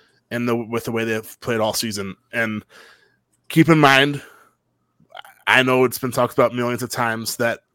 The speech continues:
defensive pass interference penalty, it should have been offensive pass interference. That was on A J Green. I just feel like they were thrown into the fire given the injuries,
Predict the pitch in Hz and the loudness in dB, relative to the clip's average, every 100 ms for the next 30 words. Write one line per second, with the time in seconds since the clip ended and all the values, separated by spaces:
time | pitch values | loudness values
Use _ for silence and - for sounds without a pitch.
0 | - - 135 135 127 135 127 139 117 - | -16 -4 -2 -2 -6 -2 -2 -2 -6 -8
1 | 127 120 110 - - _ - 127 110 107 | -8 -6 -8 -10 -14 _ -12 -10 -8 -8
2 | 113 _ _ _ _ _ 117 - 123 110 | -10 _ _ _ _ _ -6 -2 -2 -2
3 | 113 113 110 110 107 107 101 110 107 - | -4 -4 -6 -6 -4 -6 -8 -10 -8 -2
4 | 110 117 120 113 117 123 110 113 117 131 | -2 -2 -4 -4 -2 -2 -2 -4 -4 -8
5 | _ _ _ _ - 98 160 - 196 190 | _ _ _ _ -8 4 4 4 6 10
6 | 170 - 143 143 - 123 143 143 123 - | 8 6 4 4 2 2 4 2 0 -4
7 | 117 117 156 170 _ 120 131 131 131 120 | 0 2 0 -2 _ -6 -4 -2 -2 -2
8 | 131 143 180 202 | -2 -2 -4 -4